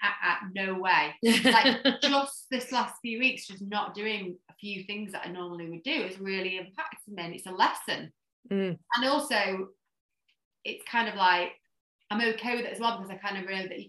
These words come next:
Speaker 1: can't be a hundred percent perfect all the time.
Speaker 3: Mm.
Speaker 1: And, like, no, instead of beating myself up about it, it's just like, "Okay, you, you've fallen off the wagon, but
Speaker 2: Get back
Speaker 3: Mm.
Speaker 2: on it."
Speaker 1: get back
Speaker 2: Yeah,
Speaker 1: on it,
Speaker 2: exactly.
Speaker 1: you know?
Speaker 2: And I
Speaker 3: Mm.
Speaker 2: think, you know, like,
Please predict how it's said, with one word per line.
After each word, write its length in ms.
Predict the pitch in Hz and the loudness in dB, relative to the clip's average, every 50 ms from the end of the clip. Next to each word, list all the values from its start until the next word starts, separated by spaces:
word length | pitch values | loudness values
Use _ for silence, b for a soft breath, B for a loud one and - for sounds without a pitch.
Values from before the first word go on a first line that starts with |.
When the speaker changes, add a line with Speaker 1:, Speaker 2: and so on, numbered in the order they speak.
| - - | -10 -6
Speaker 1:
can't 260 | - 202 190 190 - | -2 -2 -2 -2 -4
be 80 | 185 180 | -6 -8
a 40 | |
hundred 180 | 185 185 180 170 | -8 -8 -10 -12
percent 240 | - - - 165 170 175 | -12 -12 -10 -10 -8 -8
perfect 380 | 180 175 175 175 - - - | -10 -10 -10 -10 -10 -10 -8
all 160 | 175 175 170 | -8 -8 -8
the 80 | 170 175 | -8 -8
time. 420 | - 170 160 165 190 233 277 269 - _ _ _ _ _ _ - | -4 -2 -2 0 0 0 -2 -4 -8 _ _ _ _ _ _ -2
Speaker 3:
Mm. 160 | 175 175 180 | 0 0 2
Speaker 1:
And, 100 | 175 165 | 2 0
like, 100 | 160 160 - - - _ - | 0 -2 -4 -8 -12 _ -12
no, 260 | 214 220 226 226 226 226 | -8 -2 0 2 2 2
instead 240 | 220 - 240 226 | 0 -4 -6 -8
of 80 | 208 - | -6 -4
beating 240 | 220 214 - - 196 | -4 -4 -4 -6 -8
myself 300 | 190 190 202 202 202 208 | -8 -8 -8 -10 -10 -12
up 60 | 196 | -8
about 200 | 180 170 147 147 | -4 -2 -2 -2
it, 20 | - | -4
it's 120 | - - - | -8 -14 -18
just 120 | - - | -10 -6
like, 160 | 165 156 - - 226 - | -4 -4 -4 -4 -6 -6
"Okay, 240 | - 143 139 170 190 | -4 -4 -4 -4 -4
you, 120 | 196 190 190 _ _ | -6 -10 -12 _ _
you've 160 | 233 208 - _ | -20 -20 -16 _
fallen 280 | - 208 202 196 190 190 | -10 -10 -8 -8 -10 -10
off 80 | 190 | -12
the 80 | - - | -14 -12
wagon, 340 | - 151 160 160 180 202 208 | -10 -8 -8 -8 -8 -8 -8
but 240 | 202 208 214 - - _ _ - - _ | -8 -6 -8 -8 -10 _ _ -20 -20 _
Speaker 2:
Get 160 | - - - - | -12 -10 -4 -2
back 160 | 220 175 175 | 0 2 2
Speaker 3:
Mm. 120 | 175 175 | 4 4
Speaker 2:
on 80 | 175 175 | 2 2
it." 20 | |
Speaker 1:
get 80 | 175 170 - - - - | 2 0 -4 -6 -2 0
back 100 | 240 247 | 0 0
Speaker 2:
Yeah, 60 | 262 | 2
Speaker 1:
on 80 | 262 254 | 0 0
it, 20 | |
Speaker 2:
exactly. 640 | - - - 269 262 - - 233 233 220 208 196 190 - | 0 0 0 0 0 0 -2 -2 -2 -2 -4 -4 -8 -10
Speaker 1:
you 120 | - 247 190 | -10 -8 -4
know? 60 | 165 | -2
Speaker 2:
And 260 | 175 226 269 202 190 240 | -2 -2 0 2 4 6
I 100 | - - | 6 4
Speaker 3:
Mm. 80 | 185 196 | 4 2
Speaker 2:
think, 160 | - - - - | -4 -6 -2 4
you 100 | 269 277 | 6 6
know, 120 | 262 233 | 6 8
like, 340 | 214 208 202 190 214 - - | 8 8 6 6 4 2 -4